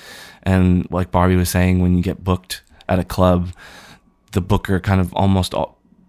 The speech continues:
almost always has an idea of what you should be doing. Like, you have a role, like, you're warming up the floor for a bigger headlining D J, or, or you've gotta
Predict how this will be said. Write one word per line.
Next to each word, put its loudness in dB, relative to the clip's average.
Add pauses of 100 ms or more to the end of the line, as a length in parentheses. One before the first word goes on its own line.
(240)
almost 2
always 2
has -2
an -4
idea 0
of -2
what -4
you -6
should -4
be -8
doing. -2
Like, -6
you 0
have 4
a 4
role, 0
like, -10
you're -6 (260)
warming 4
up -2 (580)
the -4
floor 2
for -2
a -8
bigger -4
headlining -2
D -8
J, -10
or, -8 (540)
or 0
you've 0
gotta 2